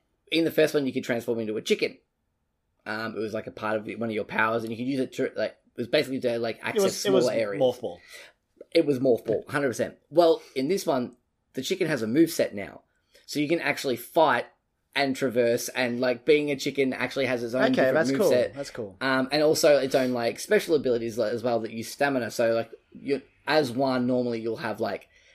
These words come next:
Speaker 1: abilities that, like, an uppercut and, like, a body slam and then, like, a, a dash punch and things like that
Speaker 2: Yeah.
Speaker 1: that you can use to access new areas.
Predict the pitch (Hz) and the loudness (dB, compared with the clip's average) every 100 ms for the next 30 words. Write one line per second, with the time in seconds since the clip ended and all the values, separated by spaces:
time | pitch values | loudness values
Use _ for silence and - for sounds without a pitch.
0 | - 127 - 139 120 117 117 107 107 98 | -8 -6 2 2 2 -2 -6 -6 -6 -4
1 | 101 95 - 104 110 104 - 101 98 - | -6 -8 -8 -8 -8 -10 -6 -6 -6 -8
2 | 95 95 - 90 135 127 117 - 117 110 | -10 -10 -12 -4 0 0 -2 -4 -4 -4
3 | 110 110 104 98 95 95 95 101 - _ | -4 -6 -8 -10 -12 -12 -8 -8 -8 _
4 | - - 104 110 113 - - 113 107 - | -10 -8 -2 -2 -2 -8 -6 -6 -6 -8
5 | 104 107 104 104 104 170 123 - - 135 | -8 -8 -8 -6 -4 0 0 -2 -6 -4
6 | 127 123 127 123 131 117 - 113 113 104 | -2 -2 -2 -2 -2 -4 -4 -4 -2 2
7 | 151 127 - - | 4 4 0 -12